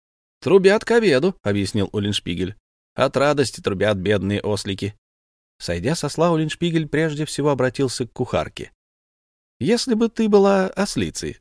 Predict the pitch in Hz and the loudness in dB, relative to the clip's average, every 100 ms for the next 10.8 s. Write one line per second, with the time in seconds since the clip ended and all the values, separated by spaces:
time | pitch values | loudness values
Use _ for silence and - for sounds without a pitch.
0 | _ 139 151 170 190 190 208 208 202 208 | _ 0 2 6 6 6 2 2 2 0
1 | 214 196 185 196 190 - 190 180 180 180 | 0 0 0 0 2 2 0 0 0 0
2 | 175 - _ _ _ _ _ _ _ 202 | 0 -6 _ _ _ _ _ _ _ -4
3 | 226 240 - 220 214 208 208 190 196 190 | 0 0 0 0 2 2 2 4 4 4
4 | 180 151 180 226 208 - 98 87 82 - | 2 2 2 2 -2 -4 -4 -4 -6 -4
5 | 110 104 104 135 165 175 175 185 180 175 | -2 0 0 0 -2 -2 -4 -2 -2 0
6 | 170 170 175 160 123 147 170 170 156 143 | 0 0 0 0 2 2 2 -2 0 -2
7 | - 131 170 - 110 101 113 139 - _ | 0 0 0 0 0 0 0 -4 -12 _
8 | _ _ _ _ _ _ _ _ 107 98 | _ _ _ _ _ _ _ _ -4 -2
9 | 101 - 110 143 143 151 147 120 - 104 | -2 -4 -4 -2 0 0 2 0 0 -2
10 | 139 151 156 147 92 87 - | -2 0 0 -2 -4 -8 -8